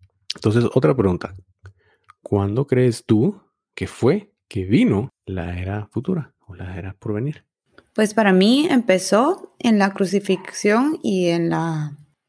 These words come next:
Speaker 2: Eh, cuando Jesús resucitó.
Speaker 1: Ujú.
Speaker 2: Y que fue cuando, cuando recibimos al Espíritu Santo.
Speaker 1: <laughs>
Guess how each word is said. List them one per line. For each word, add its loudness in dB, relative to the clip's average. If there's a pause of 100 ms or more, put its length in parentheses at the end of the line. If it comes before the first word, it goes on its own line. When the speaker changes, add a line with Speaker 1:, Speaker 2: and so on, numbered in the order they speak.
(120)
Speaker 2:
Eh, 2 (160)
cuando 2
Jesús 0
resucitó. -2 (260)
Speaker 1:
Ujú. -18
Speaker 2:
Y -2
que -4
fue -2
cuando, 2 (680)
cuando 2 (460)
recibimos 2
al 2
Espíritu -2
Santo. 0 (600)
Speaker 1:
<laughs> -2